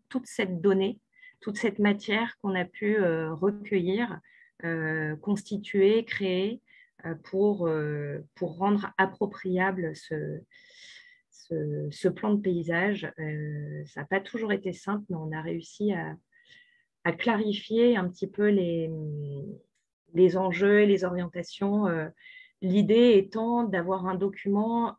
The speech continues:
euh, certes, qui tienne, qui tienne la route d'un point de vue technique et scientifique, mais qui soit appropriable par, euh, par les acteurs locaux,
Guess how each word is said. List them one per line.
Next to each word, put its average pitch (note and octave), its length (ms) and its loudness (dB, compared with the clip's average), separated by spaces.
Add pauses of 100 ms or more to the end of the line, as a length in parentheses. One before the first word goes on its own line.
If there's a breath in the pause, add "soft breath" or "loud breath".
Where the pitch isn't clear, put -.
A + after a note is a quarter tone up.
euh, D#3+ 720 0 (340)
certes, A3+ 440 -6
qui - 180 -20
tienne, G#3 400 -2 (100)
qui G3 160 -6
tienne G3+ 280 -2
la G3 100 4
route G3 240 -4
d'un F3 140 -6
point E3+ 160 -6
de E3+ 80 -4
vue E3+ 160 -8
technique F#3 720 -8
et E3+ 100 -4
scientifique, F3+ 800 -6 (720 soft breath)
mais F3+ 120 2
qui F#3+ 140 -2
soit G3 300 -2
appropriable G#3 920 0
par, G3 400 0
euh, D3+ 840 -4 (240)
par G3 200 4
les F3 200 0
acteurs D#3+ 320 -4
locaux, G3+ 500 -2